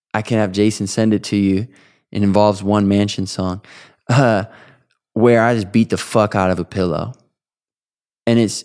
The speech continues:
and it's not pretty. Like, it's serious. Like, if it's, if someone else was in that room, they'd be, they'd be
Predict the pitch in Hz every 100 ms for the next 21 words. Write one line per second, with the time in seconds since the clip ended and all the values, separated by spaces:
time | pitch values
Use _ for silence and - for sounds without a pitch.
0 | - 117 117 107 113 113 104 - 104 87
1 | 87 - _ _ _ _ _ _ - 107
2 | 98 107 - 107 90 80 - - _ _
3 | _ _ _ _ _ _ _ _ _ _
4 | _ - 104 104 104 104 104 - 120 117
5 | 110 107 107 110 107 92 107 107 95 92
6 | 101 95 92 101 92 95